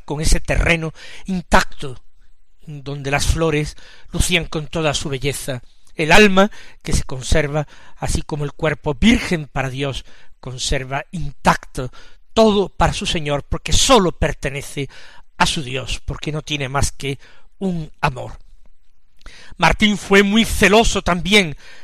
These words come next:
de la libertad de la Iglesia. A pesar de que era muy honrado, en una ocasión comiendo con el emperador Máximo, éste hizo que le pasaran una copa para que a su vez Martín, después de beber, se la pasara a él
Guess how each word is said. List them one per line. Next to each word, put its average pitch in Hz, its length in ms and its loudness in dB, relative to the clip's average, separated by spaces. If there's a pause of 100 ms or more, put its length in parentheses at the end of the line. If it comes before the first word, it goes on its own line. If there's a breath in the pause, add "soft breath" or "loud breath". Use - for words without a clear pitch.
(100)
de 160 160 2
la 151 100 8
libertad 151 560 2 (180)
de 156 120 -2
la 139 80 0
Iglesia. 139 580 2 (400 soft breath)
A - 80 -6
pesar 190 400 6
de 175 100 6
que 185 100 2
era 180 100 8
muy 196 300 2
honrado, 165 520 4 (220 loud breath)
en 180 160 -2
una 180 160 4
ocasión 180 500 0
comiendo 185 540 2
con 156 200 -6
el 156 80 -2
emperador 143 540 -2
Máximo, 151 680 -2 (440 loud breath)
éste 208 280 4
hizo 208 300 2
que 185 120 -4
le 170 100 2
pasaran 214 460 6
una 208 240 2
copa 185 460 4 (360 loud breath)
para 185 200 8
que 190 100 2
a 165 40 4
su - 160 0
vez 226 420 4
Martín, 170 560 4
después 151 480 -2
de 160 80 0
beber, 147 280 2 (160 loud breath)
se - 160 10
la 180 100 10
pasara - 520 6
a 160 160 4
él 156 260 2